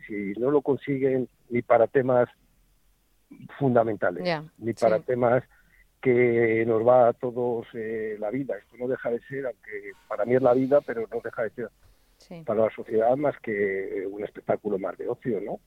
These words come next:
Speaker 1: Entonces, es muy difícil. Eh, eh, la verdad es que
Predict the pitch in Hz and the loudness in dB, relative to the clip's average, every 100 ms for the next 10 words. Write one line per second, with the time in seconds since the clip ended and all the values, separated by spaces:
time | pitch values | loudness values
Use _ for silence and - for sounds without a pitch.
0 | _ - - 98 113 98 _ _ _ _ | _ -10 -10 -4 -4 -4 _ _ _ _
1 | - - - - 127 127 147 104 120 107 | -14 -14 -12 0 4 6 4 4 -2 -4
2 | 95 92 95 101 101 98 104 - 104 110 | -6 -4 0 0 0 -4 -4 0 2 4
3 | 131 - 143 139 131 | 4 4 6 6 4